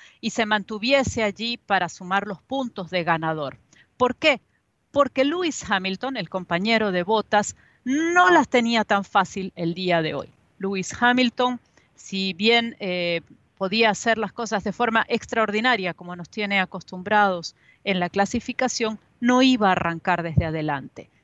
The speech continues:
Y la razón por la que no iba a arrancar desde adelante es porque el equipo decidió hacer un cambio de motor. Como ustedes, eh, quizás sepan, o algunos, eh, se estarán enterando en este momento, la Fórmula uno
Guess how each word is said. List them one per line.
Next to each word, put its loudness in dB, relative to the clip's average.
Y 2
la 6
razón 2
por 0
la 2
que -2
no -2
iba 0
a 6
arrancar 0
desde -2
adelante 0
es 2
porque -2
el -2
equipo -2
decidió 0
hacer -2
un -8
cambio -2
de 4
motor. -4
Como 0
ustedes, 6
eh, -2
quizás -4
sepan, 2
o -4
algunos, -8
eh, -12
se -12
estarán 0
enterando -2
en -4
este -6
momento, -4
la 2
Fórmula 2
uno -2